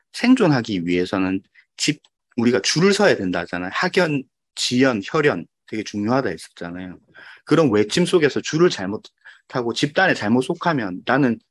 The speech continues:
어, 전쟁터로 가서 적을 막으러 오고 가야 되는 거고 또,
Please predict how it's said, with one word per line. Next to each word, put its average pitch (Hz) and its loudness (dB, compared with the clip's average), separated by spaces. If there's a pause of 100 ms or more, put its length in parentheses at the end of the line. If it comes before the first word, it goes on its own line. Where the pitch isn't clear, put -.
(640)
어, 69 -14 (680)
전쟁터로 143 0
가서 110 -4
적을 135 2
막으러 120 0
오고 92 -4 (120)
가야 113 -6
되는 90 -6
거고 92 -4 (340)
또, 110 0